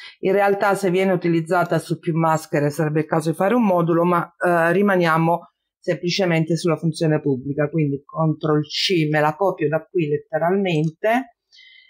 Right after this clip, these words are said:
e ripeto, vi invito ad andarvi a vedere il tutorial dove invece è, è visto con, eh, det-, nel dettaglio. Quindi sul click del carica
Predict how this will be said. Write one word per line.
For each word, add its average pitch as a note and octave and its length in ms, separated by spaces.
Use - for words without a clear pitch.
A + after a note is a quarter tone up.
e D#3+ 240
ripeto, D#3+ 440
vi D#3 100
invito D#3+ 280
ad D3+ 100
andarvi D#3 360
a D3+ 60
vedere D3+ 340
il D3+ 80
tutorial D#3 560
dove C#3+ 360
invece D3 580
è, D3 460
è C#3+ 100
visto D3 480
con, C#3+ 440
eh, C3+ 1200
det-, - 340
nel C#3+ 200
dettaglio. F3 1000
Quindi C#3 580
sul - 500
click F3 680
del E3+ 260
carica F3 840